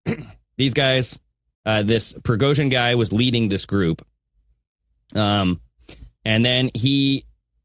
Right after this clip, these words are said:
got fed up <clears throat> and was gonna throw a mutiny, and his army was headed towards Moscow. You had all these, uh, like,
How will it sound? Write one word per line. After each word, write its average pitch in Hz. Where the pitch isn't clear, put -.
got 135
fed 139
up 135
<clears throat> -
and 113
was 117
gonna 120
throw 123
a 113
mutiny, 101
and 95
his 104
army 107
was 95
headed 117
towards 117
Moscow. 95
You 120
had 123
all 135
these, 131
uh, 110
like, 98